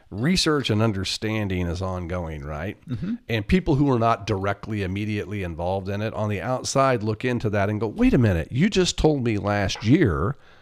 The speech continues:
Speaker 1: that the attitude should be X. The answer to this situation is Y. And now you're telling me you've conducted further research and inquiry and it's different?"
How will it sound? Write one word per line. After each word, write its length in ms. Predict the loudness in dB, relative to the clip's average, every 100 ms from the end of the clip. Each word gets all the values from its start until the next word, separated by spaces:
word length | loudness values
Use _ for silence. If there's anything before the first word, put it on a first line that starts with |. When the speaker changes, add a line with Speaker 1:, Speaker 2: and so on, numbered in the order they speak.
| -20 _
Speaker 1:
that 240 | 0 0 0
the 200 | -2 2
attitude 800 | 2 2 2 4 6 6 2 0 -6
should 260 | -2 0 2
be 180 | 0 2
X. 400 | 2 2 -4 -4
The 220 | 0 0
answer 440 | 0 0 0 -2 -4
to 160 | -2 -2
this 220 | 0 0
situation 680 | -2 0 2 4 2 -2 -2
is 240 | -2 -4
Y. 580 | -4 0 0 0 -4 -8 -14 -20 -20 -16 -6
And 140 | 0
now 120 | 2
you're 160 | 2 2
telling 280 | 0 0 2
me 60 | 2
you've 180 | 0
conducted 460 | -2 0 0 0 -6
further 320 | -4 -2 -2
research 460 | 0 0 2 0 0
and 100 | 0
inquiry 600 | 0 -2 0 2 2 0
and 100 | -2
it's 140 | -6
different?" 640 | -8 -4 -4 -2 -2 -4